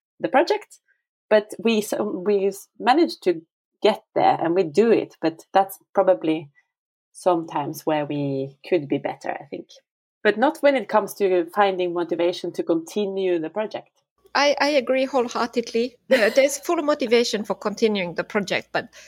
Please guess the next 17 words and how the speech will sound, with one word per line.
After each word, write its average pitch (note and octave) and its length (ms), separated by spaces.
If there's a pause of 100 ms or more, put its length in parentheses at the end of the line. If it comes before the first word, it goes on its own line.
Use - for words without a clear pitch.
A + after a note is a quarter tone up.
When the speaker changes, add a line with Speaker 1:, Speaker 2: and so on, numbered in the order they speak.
(420)
Speaker 2:
especially D#4 480
if C4+ 160
the A#3 80
task A3+ 480
is G3+ 120
something G3+ 440
colossal, G#3+ 720
like, F3+ 300 (520)
let's - 640 (300)
go F#3+ 300
through A3 480
the A3 140
field D4+ 360
notes F#3 400
for F#3 260
the E3+ 140
past E3 840